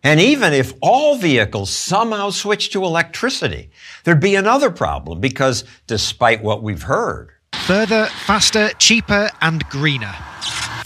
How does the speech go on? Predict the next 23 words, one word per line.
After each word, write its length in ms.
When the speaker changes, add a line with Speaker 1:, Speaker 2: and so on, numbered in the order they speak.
Speaker 1:
Electric 440
cars 500
are 140
not 280
all 160
that 260
green. 420
One 220
reason 340
is 100
because 320
electricity 880
isn't 260
all 220
that 220
green. 380
I'm 240
amazed 580
talking 400
to 80
people 460
who 220
are 300